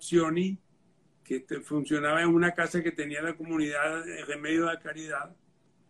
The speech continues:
y después se creó el grupo llamado Scopus,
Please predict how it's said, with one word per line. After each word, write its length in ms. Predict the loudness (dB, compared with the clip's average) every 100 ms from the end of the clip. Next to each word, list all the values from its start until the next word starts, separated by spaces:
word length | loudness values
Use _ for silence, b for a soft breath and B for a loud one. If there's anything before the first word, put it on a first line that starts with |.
| _ _ _
y 160 | -2 2
después 720 | 2 0 0 2 4 2 -4 -16 _ _ _ _ _ _ _ _ _ _
se 380 | -16 -4 -2 -2
creó 300 | -4 0 2
el 100 | 6
grupo 360 | 8 6 4 -2
llamado 380 | -2 -2 -2 -2
Scopus, 760 | -2 0 0 0 -4 -12 -14